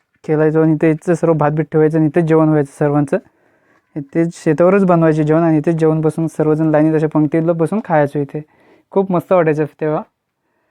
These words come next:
पण आता तसं ते दिवस नाही भेटत. पण हे आजही तसंच, अ, बांधून ठेवलेलं आहे. हे बघा इकडे, हे खोप आहे, याला, याला मी खोप बोलतो.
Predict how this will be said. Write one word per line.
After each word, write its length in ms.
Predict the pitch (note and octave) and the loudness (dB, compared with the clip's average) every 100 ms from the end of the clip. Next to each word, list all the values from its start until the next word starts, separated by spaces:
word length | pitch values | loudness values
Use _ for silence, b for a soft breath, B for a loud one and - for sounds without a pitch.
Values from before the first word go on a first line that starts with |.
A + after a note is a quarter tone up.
| _ _ _ _ - | _ _ _ _ -18
पण 80 | E3 | -14
आता 200 | D#3+ F3 | -8 -6
तसं 200 | E3+ E3+ | -4 -4
ते 80 | E3+ | -2
दिवस 200 | D#3+ E3 E3+ | -2 -4 -4
नाही 140 | E3 | -4
भेटत. 380 | D3+ C#3+ G3 _ _ _ _ _ _ _ _ _ _ - | -4 -4 -6 _ _ _ _ _ _ _ _ _ _ -14
पण 60 | |
हे 200 | D3+ D#3+ | -8 -4
आजही 440 | E3+ E3 E3 D3+ F#3 | -4 -4 -6 -2 -2
तसंच, 400 | F3+ F3 F3+ E3 - | 0 -2 -6 -8 -10
अ, 140 | E3 D#3+ | -4 -2
बांधून 340 | D#3 D#3 E3 | 0 0 0
ठेवलेलं 360 | D#3 D3+ D3+ D#3+ | -2 -4 -4 -4
आहे. 80 | D4+ _ _ _ _ _ _ - | -8 _ _ _ _ _ _ -16
हे 80 | D#3+ | -10
बघा 140 | D#3 | -6
इकडे, 320 | D3 D3 D3+ | -6 -6 -8
हे 140 | D#3 D3+ | -6 -6
खोप 220 | D#3 D3+ | -6 -4
आहे, 80 | D3+ | -4
याला, 180 | D3+ D3+ | -4 -4
याला 180 | D#3 E3+ | -2 -2
मी 160 | F#3 A#3 | -4 -6
खोप 200 | - A3+ | -4 -2
बोलतो. 520 | D#3+ D3+ C#3 C#3 D3+ | -2 -2 -2 -4 -10